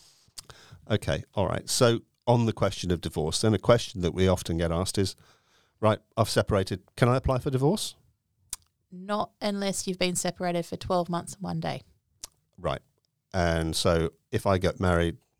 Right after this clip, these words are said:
Speaker 1: today and I separate tomorrow, when can I apply for a divorce?
Speaker 2: Well, you've still, then you've got extra hurdles because you've, because you weren't married for two years.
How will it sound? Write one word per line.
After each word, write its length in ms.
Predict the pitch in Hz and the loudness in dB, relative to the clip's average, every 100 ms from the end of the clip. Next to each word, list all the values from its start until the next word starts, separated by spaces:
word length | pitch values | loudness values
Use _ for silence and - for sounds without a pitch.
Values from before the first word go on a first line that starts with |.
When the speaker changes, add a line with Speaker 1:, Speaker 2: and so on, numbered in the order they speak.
| _ _ | _ _
Speaker 1:
today 360 | - 95 107 180 - - _ _ _ - | -4 0 0 -2 -12 -20 _ _ _ -4
and 180 | 87 | 0
I 60 | 85 | 0
separate 520 | - 98 - 85 - | 2 0 2 0 -2
tomorrow, 460 | - 92 92 113 185 - | -4 2 4 2 0 -2
when 180 | 101 101 | 0 0
can 160 | - | 2
I 80 | 95 | 0
apply 220 | 87 98 | 0 -4
for 120 | 90 95 | -4 -6
a 40 | |
divorce? 440 | 85 85 - - - _ | -6 -8 -10 -14 -18 _
Speaker 2:
Well, 680 | 185 175 180 180 180 170 202 | -14 -4 0 4 4 2 0
you've 180 | 214 190 | -2 -4
still, 320 | - 190 - | -4 -4 -4
then 220 | - 190 | -2 -2
you've 160 | 202 202 | 0 -2
got 200 | 190 - _ _ _ _ _ _ _ | -2 -2 _ _ _ _ _ _ _
extra 340 | 208 196 - 208 | -2 -2 -2 -4
hurdles 640 | - 196 185 196 381 - - | 0 2 2 0 -2 -4 -2
because 580 | 185 185 190 185 175 | -4 -2 0 0 0
you've, 160 | 180 175 - _ - | -2 -4 -8 _ -10
because 400 | 190 - 202 208 | -6 -2 -2 0
you 80 | |
weren't 220 | 196 190 175 | -2 -2 -2
married 520 | 180 180 180 175 170 - | -2 0 -2 -4 -8 -14
for 400 | - 196 175 175 | -8 -2 -2 -2
two 220 | - 208 | -2 0
years. 800 | 190 185 185 165 170 254 - - | 2 2 0 0 -2 -2 -2 -4